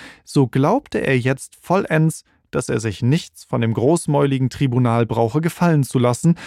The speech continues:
das keineswegs besser und wahrscheinlich dümmer sei als er. Er gab nun zwar keine Erklärung, mit denen sich etwas hätte anfangen lassen,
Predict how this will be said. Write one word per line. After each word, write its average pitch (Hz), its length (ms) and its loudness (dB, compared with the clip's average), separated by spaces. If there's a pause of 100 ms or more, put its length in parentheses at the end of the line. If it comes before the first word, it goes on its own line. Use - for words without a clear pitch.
(120)
das - 160 -4
keineswegs 123 680 2
besser 143 380 2
und 110 180 -6
wahrscheinlich 113 460 -2
dümmer 147 280 6
sei 104 200 0
als 107 180 -4
er. 110 280 -2 (1120)
Er 135 140 -4
gab 143 360 0
nun 202 160 4
zwar 135 240 -2
keine 123 340 0
Erklärung, 151 640 2
mit 120 180 2
denen 127 240 4
sich 120 200 -4
etwas 120 300 -8
hätte - 260 -6
anfangen 160 440 2
lassen, 123 380 2